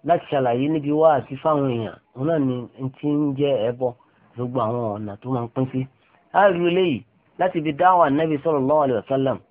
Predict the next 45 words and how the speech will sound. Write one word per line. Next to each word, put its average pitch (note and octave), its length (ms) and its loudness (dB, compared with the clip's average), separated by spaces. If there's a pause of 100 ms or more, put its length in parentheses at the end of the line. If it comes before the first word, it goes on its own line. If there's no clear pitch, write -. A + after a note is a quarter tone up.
(260)
ipe E3 200 -2 (100)
ẹbọ D3 280 0
yẹn C#3+ 260 0 (100)
la D#3+ 240 0
ṣàlàyé D3 560 0
kó - 160 -8
yẹn D#3+ 200 0
yékéyéké D#3+ 520 -2 (380)
nínú C#3+ 180 0
tá D3+ 100 0
Nábì C#3 320 -2
gbé B2+ 180 -4
lọ́wọ́. C3+ 320 2 (440)
Lẹ́yìn E3+ 280 0
láti F#3 300 2
rí E3 140 -2
àwọn D3 220 2
àìṣe C3+ 240 -2
táwọn E3 240 2
èèyàn C3+ 200 0
ń C#3+ 60 -4
ṣe D3 140 -6
níbi D#3 340 -2
dáwà D3 320 2
yìí, C3+ 200 -2 (400)
tí - 80 -8
pé D3 100 -2
táwọn D#3 200 0
bá D3 80 0
fẹ́ D3+ 220 -4
bẹ̀rẹ̀ D3 260 0
dáwà C#3+ 280 2
tiwọn, B2+ 260 -10 (380)
àwọn C3 160 -4
bí D3 100 -4
lè C#3+ 100 -6
fi C3 100 -14
káwọn C#3 240 -2
lọ B2+ 60 -2
lè A#2 120 -4
bẹ̀rẹ̀ C3+ 200 -2
láti C3 200 -4
fi A2+ 100 -12
dawlatu C3 420 -4
islamiyya. G#2 600 -8